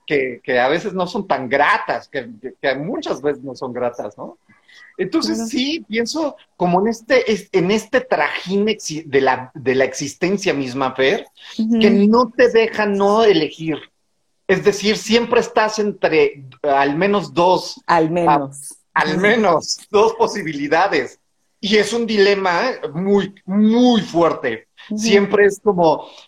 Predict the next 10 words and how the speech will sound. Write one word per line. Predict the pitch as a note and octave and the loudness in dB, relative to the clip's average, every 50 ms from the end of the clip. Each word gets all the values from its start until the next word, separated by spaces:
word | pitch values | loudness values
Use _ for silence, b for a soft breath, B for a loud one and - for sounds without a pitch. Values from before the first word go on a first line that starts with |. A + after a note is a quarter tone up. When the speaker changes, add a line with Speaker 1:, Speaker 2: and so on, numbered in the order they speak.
| _ | _
Speaker 1:
este, | - E3+ E3 D#3+ - - - D#3 D3+ D3 D3 C#3+ C3+ B B - _ - | -2 0 0 -2 -2 -2 0 2 4 4 4 2 0 B B -20 _ -4
eh, | - D3+ D3 D3 D3 D3 D3 C#3+ D3 - _ | 0 2 4 4 4 4 4 2 0 -4 _
te-, | - D#3+ D3 D3+ D3+ D3+ D3 D3 D3 C#3 C3 - _ _ _ _ _ _ - | 0 2 4 4 4 4 4 4 4 2 0 -4 _ _ _ _ _ _ -8
me-, | D#3 D3+ - - D#3 | -4 -4 -2 -2 -2
me-, | D#3+ D#3 D#3+ D#3+ D#3+ D#3 D#3 A#2+ D3 D3+ D#3 D#3+ - | -2 -4 -4 -4 -2 0 2 2 4 4 4 4 2
este, | F#3 F#3 - - A#3+ F3 - G3+ | 0 -2 -2 0 -2 0 2 0
este | G3 - - A3+ G3+ | 0 0 0 0 0
dilema | F3 F3 D#3+ E3 E3+ F#3+ F#3+ | 2 2 0 0 0 0 0
me | F3+ E3 | -2 -2
encanta. | C#3 B2 - D#3 D3+ D3+ D3+ - A#2+ G#2 G2 - | -4 -4 -4 -4 -4 -4 -4 -4 -4 -4 -6 -8